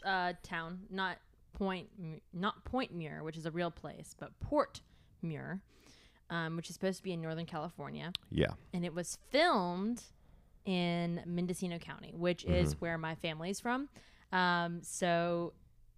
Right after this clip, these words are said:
Speaker 1: it's so crazy. Some of the places where this place was filmed, where this film was filmed, are places that I've been in my real life. So, like, the downtown area of Port Muir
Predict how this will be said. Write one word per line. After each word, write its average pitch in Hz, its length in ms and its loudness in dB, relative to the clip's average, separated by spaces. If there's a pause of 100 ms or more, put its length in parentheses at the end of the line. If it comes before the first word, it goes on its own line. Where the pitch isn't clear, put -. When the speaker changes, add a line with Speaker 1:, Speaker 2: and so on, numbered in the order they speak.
(140)
Speaker 1:
it's 180 220 -2
so 208 180 6
crazy. 190 360 2
Some 233 180 0
of 269 100 0
the - 40 -20
places 233 340 2
where 214 80 0
this 196 160 0
place 202 300 0
was 175 140 -10
filmed, 185 500 0
where 180 100 -2
this 180 300 -4
film 202 220 2
was 175 280 -4
filmed, 165 400 -4 (440)
are 208 100 -4
places 214 420 2
that 190 80 2
I've 175 320 2
been 180 240 2
in 175 140 -2
my 151 140 -4
real 156 280 -2
life. - 280 -10
So, - 140 -10
like, 170 140 -2
the 180 100 0
downtown 196 640 2
area 170 480 2
of 165 200 -4
Port 165 280 0
Muir 170 420 0